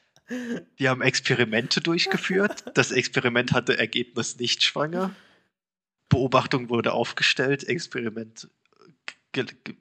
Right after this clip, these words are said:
erfolgreich, rausziehen, funktioniert. <laughs>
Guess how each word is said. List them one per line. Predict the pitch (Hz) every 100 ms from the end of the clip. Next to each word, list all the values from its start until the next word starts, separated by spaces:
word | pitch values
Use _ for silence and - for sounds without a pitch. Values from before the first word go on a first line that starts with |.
| -
erfolgreich, | 123 - 131 135 - 175 196 - - - - _
rausziehen, | 123 151 - - 170 170 175
funktioniert. | - 165 - 185 190 143 139 - - - _ _ _ - _ _ _ _ _ _ _ _ _
<laughs> | _